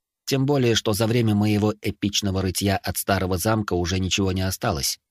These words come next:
Всё разобрали, да и наш уже заканчиваем. Стены, во всяком случае, уже готовы.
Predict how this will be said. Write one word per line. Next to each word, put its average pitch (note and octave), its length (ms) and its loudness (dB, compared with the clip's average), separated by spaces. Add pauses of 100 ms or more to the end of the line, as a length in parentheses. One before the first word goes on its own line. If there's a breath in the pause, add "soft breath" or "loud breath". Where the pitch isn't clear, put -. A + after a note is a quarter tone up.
(540)
Всё C#3+ 240 2
разобрали, C3+ 600 0 (300)
да G2 160 0
и D#3+ 120 0
наш E2 400 0
уже F#2+ 260 2
заканчиваем. E2 720 -2 (680)
Стены, C3+ 380 0
во F#2+ 100 2
всяком G#2 320 2
случае, A2+ 460 2
уже G#2+ 240 2
готовы. E2+ 500 -2